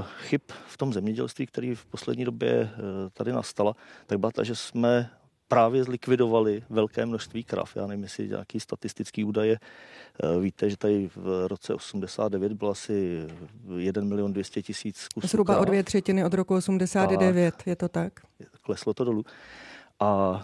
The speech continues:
Speaker 1: eh, tím pádem se nám taky zmenšila produkce organické hmoty, kterou můžeme vracet zpátky do té půdy. A tam je
Speaker 2: Biosložka v
Speaker 1: obrovský
Speaker 2: půdě chybí.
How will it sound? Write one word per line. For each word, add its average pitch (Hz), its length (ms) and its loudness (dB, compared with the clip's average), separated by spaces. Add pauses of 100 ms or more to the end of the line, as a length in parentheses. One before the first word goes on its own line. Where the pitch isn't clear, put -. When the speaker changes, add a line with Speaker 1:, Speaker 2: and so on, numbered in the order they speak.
Speaker 1:
eh, 82 720 -2
tím 123 220 0
pádem 101 340 0
se - 120 -4
nám 110 160 -2
taky 120 280 -4
zmenšila 113 460 0
produkce 113 480 -4
organické 110 500 -4
hmoty, 110 400 -4
kterou 104 260 -2
můžeme 104 300 -4
vracet 107 360 -6
zpátky - 460 -2
do 113 80 0
té - 140 -6 (140)
půdy. - 260 -6 (420)
A - 60 -12
tam 104 240 0
je 107 80 2 (160)
Speaker 2:
Biosložka 190 580 2
v - 20 4
Speaker 1:
obrovský 131 120 -2
Speaker 2:
půdě 196 220 0
chybí. 156 300 -6